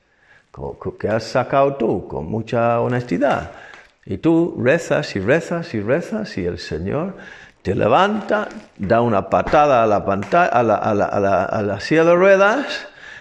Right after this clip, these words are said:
y dice, "Ah, levántate y ponte en marcha".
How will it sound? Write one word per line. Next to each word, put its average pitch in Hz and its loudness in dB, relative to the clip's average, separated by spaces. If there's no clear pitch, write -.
y 113 0
dice, 101 0
"Ah, 57 -12
levántate 113 2
y 85 0
ponte 107 -2
en 78 -4
marcha". - -12